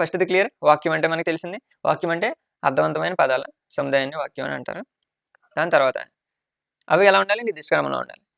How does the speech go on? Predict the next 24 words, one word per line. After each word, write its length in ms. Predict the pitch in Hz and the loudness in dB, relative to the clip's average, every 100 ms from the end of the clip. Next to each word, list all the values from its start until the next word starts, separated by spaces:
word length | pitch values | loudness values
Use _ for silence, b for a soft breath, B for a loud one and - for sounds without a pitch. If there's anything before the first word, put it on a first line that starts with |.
| _ - | _ -6
ఇప్పుడు 200 | 165 196 170 | 0 6 8
వాక్యాన్ని 420 | 170 - 214 226 190 175 | 8 6 -2 -2 -4 -2
మూడు, 220 | 196 214 226 _ _ _ - | -2 -2 -4 _ _ _ -6
మూడు 300 | 160 180 185 | -2 0 2
విధాలు, 280 | 160 135 - _ - | 2 0 -2 _ -2
వాక్య 260 | 156 160 - 180 | 0 0 -2 0
పూర్ణంలో 360 | 185 185 196 233 180 | 0 0 -4 -6 -4
మూడు 160 | 180 214 | -2 0
నిబంధనలు 360 | 202 165 160 156 | 0 -2 -4 -8
ఉన్నాయి. 160 | 135 - _ - | -10 -16 _ -6
ఆ 20 | 135 | -2
నిబంధనలు 380 | 147 170 180 185 185 | 2 2 2 0 -2
మనకి 180 | 190 190 | -4 -2
ఖచ్చితంగా 360 | 165 - 175 185 | -2 -2 -2 0
వన్ 120 | 165 156 | 0 -2
మార్క్ 180 | 151 160 | -4 0
అడుగుతున్నాడు 360 | 147 143 139 139 | 0 0 -4 2
చాలాసార్లు. 420 | 139 135 143 135 - b b b | 4 4 0 -2 -10 b b b
ఆ 60 | 139 | 0
మూడు 160 | 147 165 165 | 2 2 2
నిబంధనలు 360 | 156 156 165 156 | 2 2 2 4
బాగా 120 | 151 | 4
గుర్తుపెట్టుకోండి. 460 | 160 165 - 165 196 165 | 4 -2 -2 -4 -4 -2
ఇవన్నీ 240 | 147 160 | -2 0